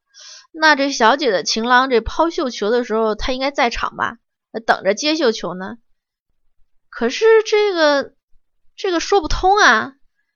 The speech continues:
这假如说丞相允许小姐嫁给情郎，那直接嫁不就得了吗？干嘛要来这么一出啊？抛绣球呢？万一没砸着呢，是不是？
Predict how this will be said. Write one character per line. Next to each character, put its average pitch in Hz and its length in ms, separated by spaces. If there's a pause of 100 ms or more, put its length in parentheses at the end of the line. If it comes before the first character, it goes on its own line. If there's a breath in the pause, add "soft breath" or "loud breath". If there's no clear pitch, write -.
(120)
这 330 100
假 202 260
如 269 80
说 359 180
丞 240 240
相 349 260
允 226 280
许 349 100
小 226 220
姐 196 100
嫁 202 180
给 180 120
情 202 180
郎， 185 220
那 311 80
直 254 180
接 370 140
嫁 494 280
不 220 60
就 196 100
得 185 200
了 190 40
吗？ 196 120
干 339 160
嘛 330 80 (120)
要 269 160 (240)
来 214 220
这 508 160
么 240 80
一 196 40
出 - 260
啊？ 190 120
抛 339 240
绣 359 140
球 - 320
呢？ 269 100 (440 loud breath)
万 392 180
一 403 40 (160)
没 233 140
砸 220 180
着 202 220
呢， 214 160
是 214 100
不 196 80
是？ 214 220